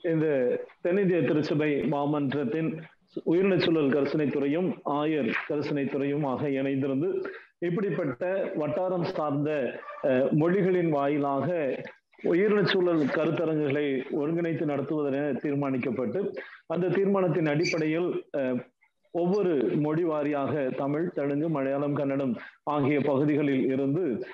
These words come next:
ஒவ்வொரு மாநிலத்திலும் இப்படிப்பட்ட சிந்தனைகளை வளர்த்தெடுக்க வேண்டும் என்கின்ற கரிசனையோடு செயலாற்றி வருகின்ற இந்த, அஹ், துறையின் இயக்குனர்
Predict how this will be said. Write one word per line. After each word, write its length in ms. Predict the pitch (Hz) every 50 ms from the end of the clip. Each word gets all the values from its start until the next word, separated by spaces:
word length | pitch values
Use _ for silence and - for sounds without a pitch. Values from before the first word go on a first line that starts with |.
| - - _
ஒவ்வொரு 500 | - - 165 190 214 202 185 165 135 123
மாநிலத்திலும் 760 | 135 143 143 147 156 156 143 139 135 139 165 170 185 202 160
இப்படிப்பட்ட 840 | 143 139 123 - 147 139 135 120 143 131 120 - 139 135 131 120 120 - - - - _ - -
சிந்தனைகளை 500 | 175 180 185 185 180 165 147 165 156 156
வளர்த்தெடுக்க 500 | 147 143 147 156 151 165 160 143 143 165
வேண்டும் 260 | 151 151 147 147 147
என்கின்ற 400 | 143 139 135 131 127 139 131 127
கரிசனையோடு 540 | 123 - 139 135 135 - 151 139 139 143 147
செயலாற்றி 480 | 147 - 147 131 127 131 131 123 127 143
வருகின்ற 680 | 135 123 127 120 127 135 127 123 139 143 143 139 139 - - - - - -
இந்த, 280 | - 165 180 208 202 190 175 156 147 131 - - - - _ _
அஹ், 280 | - 139 131 127 127 123 - - - - - _ _ _ _ _ _ _ 156 - - _
துறையின் 520 | - 175 180 180 170 156 139 127 - 160 -
இயக்குனர் 800 | - 165 170 170 - 175 165 156 156 160 165 - 165 165 -